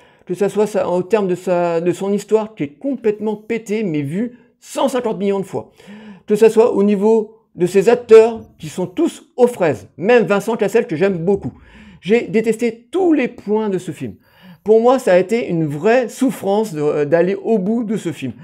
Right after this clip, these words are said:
Je trouve que c'est une adaptation des Trois Mousquetaires complètement ratée. Ils ont voulu faire une nouvelle version, euh, des Trois Mousquetaires, mais à la sauce Batman, parce que c'est un film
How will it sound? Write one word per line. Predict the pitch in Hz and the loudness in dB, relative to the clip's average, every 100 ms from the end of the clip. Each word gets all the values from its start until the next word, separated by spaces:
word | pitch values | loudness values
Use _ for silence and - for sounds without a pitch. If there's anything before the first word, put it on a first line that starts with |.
| 190 190 147 | -20 -20 -4
Je | 185 | -4
trouve | 196 254 | -2 -4
que | 214 | -2
c'est | 196 175 | 0 2
une | 156 175 165 156 | 2 0 -2 0
adaptation | - 208 233 233 226 220 208 202 160 | 2 4 4 2 0 0 0 0 0
des | 143 | -4
Trois | - 208 | -2 -2
Mousquetaires | 208 - 202 196 143 - _ - | -2 -4 0 0 0 -8 _ -2
complètement | 359 - - 220 180 | -2 2 0 2 2
ratée. | 151 143 160 | 0 0 -4
Ils | 165 | -2
ont | 165 | 0
voulu | 160 214 233 | 0 0 0
faire | - 226 | 2 2
une | 165 160 | 2 0
nouvelle | 208 214 202 | 4 6 6
version, | 196 196 - 196 190 - - - _ - | 4 2 0 0 0 -4 -20 -20 _ -2
euh, | 143 151 | 4 6
des | 160 | 6
Trois | 165 | 2
Mousquetaires, | 208 196 196 185 185 | 0 0 2 2 2
mais | 151 | 2
à | 147 | 2
la | 151 | 0
sauce | 151 139 - - | -2 -6 -10 -18
Batman, | 104 151 151 160 180 220 | -2 -2 0 -2 -2 -4
parce | 127 | -6
que | - 120 - - | -8 -10 -10 -20
c'est | - 123 | -14 -8
un | 143 | -4
film | 151 202 | -2 -2